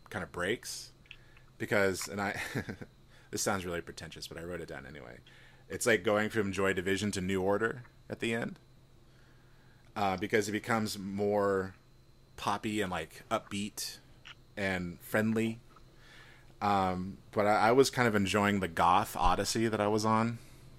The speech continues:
So, I don't know. I, I, I'm not a huge fan of the break at the end, but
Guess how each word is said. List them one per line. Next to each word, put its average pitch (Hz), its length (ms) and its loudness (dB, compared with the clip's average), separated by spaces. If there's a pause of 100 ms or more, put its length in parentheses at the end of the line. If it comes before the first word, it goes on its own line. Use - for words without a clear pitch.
(300)
So, 92 480 0 (1200)
I - 80 10
don't 156 120 12
know. 147 100 12
I, 139 120 12 (100)
I, 147 100 8
I'm 147 120 6
not 147 160 12
a - 20 6
huge 139 260 4
fan 135 220 8
of 123 60 2
the 120 60 2
break 127 280 6
at 127 80 2
the 123 140 0
end, 127 280 2 (340)
but 113 360 2